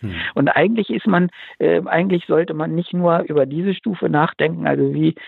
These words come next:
Speaker 2: wie opti-, wie, wie mache ich sozusagen das, die Bildung besser mit Digitalen, sondern wie erfinde ich sie ganz neu?
Speaker 1: Ja, ja, ja, ja.
Speaker 2: Also, und da müsste man wieder sagen, was ist der Mensch in zwanzig Jahren? Also, wenn, wenn er nicht mehr fahren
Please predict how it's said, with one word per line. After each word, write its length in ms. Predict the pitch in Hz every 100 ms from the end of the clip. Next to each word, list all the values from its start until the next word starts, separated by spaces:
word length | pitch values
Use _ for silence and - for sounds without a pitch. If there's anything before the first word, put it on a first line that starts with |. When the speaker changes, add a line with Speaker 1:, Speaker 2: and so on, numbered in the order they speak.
| - -
Speaker 2:
wie 280 | 139 147 -
opti-, 540 | 147 - - 165 139
wie, 240 | 147 160 147
wie 140 | 160
mache 280 | 160 165 185
ich 100 | -
sozusagen 540 | 165 156 151 151 156
das, 120 | 151 175
die 120 | 156
Bildung 380 | 156 160 151 139
besser 320 | 156 - 170
mit 200 | 165 -
Digitalen, 600 | 147 151 - 156 208 208
sondern 340 | 170 170 160
wie 140 | 160 -
erfinde 500 | - - 180 175 165
ich 100 | -
sie 120 | 147
ganz 280 | 175 240 247
neu? 280 | - 107 101
Speaker 1:
Ja, 240 | 92 90 85 _ 90
ja, 160 | 87 - -
ja, 180 | 87 -
ja. 100 | 87 85
Speaker 2:
Also, 220 | 151 156 - -
und 460 | 151 160 - 165 156
da 160 | 175
müsste 280 | 214 240 -
man 180 | 208 208
wieder 220 | 190 190
sagen, 280 | 185 180 180
was 160 | 165 -
ist 160 | 170
der 140 | - 151
Mensch 320 | 151 202 233
in 200 | - 165
zwanzig 420 | 165 165 - 170
Jahren? 340 | 180 - 262 277
Also, 340 | 143 156 147 160 -
wenn, 280 | 190 156 170
wenn 140 | 151 156
er 140 | 156 -
nicht 320 | 139 156 -
mehr 140 | 180
fahren 420 | - - 180 180